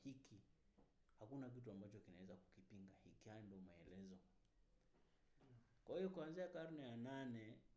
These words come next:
Speaker 1: pale, kabla ya Ukristo, mpaka karne ya,
Speaker 2: Nne.
Speaker 1: ya tano,
Speaker 2: Mm.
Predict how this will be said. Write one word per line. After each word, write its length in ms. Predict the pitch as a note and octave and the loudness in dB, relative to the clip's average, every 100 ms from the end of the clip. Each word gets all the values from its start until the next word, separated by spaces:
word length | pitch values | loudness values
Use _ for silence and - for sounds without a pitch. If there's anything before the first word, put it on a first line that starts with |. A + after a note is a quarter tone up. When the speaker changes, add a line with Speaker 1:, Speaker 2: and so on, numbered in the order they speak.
| - - - - - - - - - | -18 -20 -20 -20 -20 -20 -20 -14 -2
Speaker 1:
pale, 400 | C3 A2 F#2+ F2 - - - - - - - - - - - - | 2 2 0 -4 -12 -20 -20 -20 -20 -20 -20 -20 -20 -20 -18 -4
kabla 280 | C3 D3+ B2+ | 0 4 4
ya 60 | |
Ukristo, 480 | A2+ - A2 - F#2+ | 2 0 -4 -4 -6
mpaka 260 | F#2+ C3 C3 | -2 0 0
karne 560 | - B2 A#2+ A2 G2 - - - - | 0 2 2 0 -2 -6 -16 -20 -10
ya, 280 | G2+ G2+ G2+ G2 G2 G2 F#2+ F#2+ - - | -4 0 2 2 2 2 0 -4 -10 -2
Speaker 2:
Nne. 100 | G#2+ | 0
Speaker 1:
ya 360 | G#2 G2+ G2+ G2 - | 2 2 0 -2 -2
tano, 380 | B2 G2 F2 - - - - - | 0 0 -2 -10 -18 -20 -20 -14
Speaker 2:
Mm. 120 | A2+ | -10